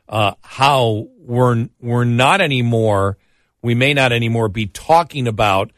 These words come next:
uh, the, the fact that you commit a crime,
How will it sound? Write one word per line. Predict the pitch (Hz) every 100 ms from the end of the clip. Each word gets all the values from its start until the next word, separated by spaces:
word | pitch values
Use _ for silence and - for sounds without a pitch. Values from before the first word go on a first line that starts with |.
| _ _ - - _ -
uh, | 117 104 98 92 - _ _ -
the, | 123 123 113 -
the | 123
fact | - 123 113 -
that | 123 110 - _
you | 120 143
commit | 143 139 113
a |
crime, | 90 - 180 165 110 98 98 98